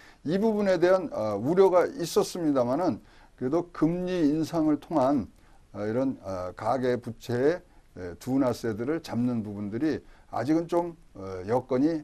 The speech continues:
만들어지지 않았다. 그런 부분들로 표현이 됐고요. 그다음에 이제 제일 우리가 궁금했던 거는, 어, 사실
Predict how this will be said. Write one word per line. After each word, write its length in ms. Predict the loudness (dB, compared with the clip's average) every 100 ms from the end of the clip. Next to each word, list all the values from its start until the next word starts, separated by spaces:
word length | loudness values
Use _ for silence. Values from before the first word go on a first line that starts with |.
| -8
만들어지지 560 | -4 -2 -2 -2 -6
않았다. 460 | -6 -4 -4 -8 -10 -20 -20 -20 -4
그런 260 | 0 0
부분들로 600 | 0 -2 -2 0 0 -2 -2
표현이 300 | 0 2 0
됐고요. 400 | -2 2 2 0 -12 -20 -14
그다음에 280 | 0 2 2
이제 140 | 2 2
제일 300 | 6 6 6
우리가 320 | 4 4 4
궁금했던 560 | 4 2 2 2 2 4
거는, 400 | 4 4 0 -2 -16 -20 -10
어, 120 | -6
사실 380 | -2 2 4 2